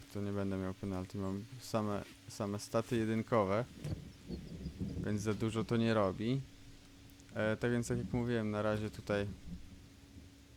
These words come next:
e, zakończę na tym streamka.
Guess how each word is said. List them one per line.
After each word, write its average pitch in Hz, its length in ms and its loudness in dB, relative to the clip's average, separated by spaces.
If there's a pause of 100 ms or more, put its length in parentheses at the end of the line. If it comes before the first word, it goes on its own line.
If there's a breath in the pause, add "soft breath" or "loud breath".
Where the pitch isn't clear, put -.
(580)
e, 101 260 0
zakończę 104 500 -2
na 98 160 -2
tym 101 200 -4
streamka. 131 680 0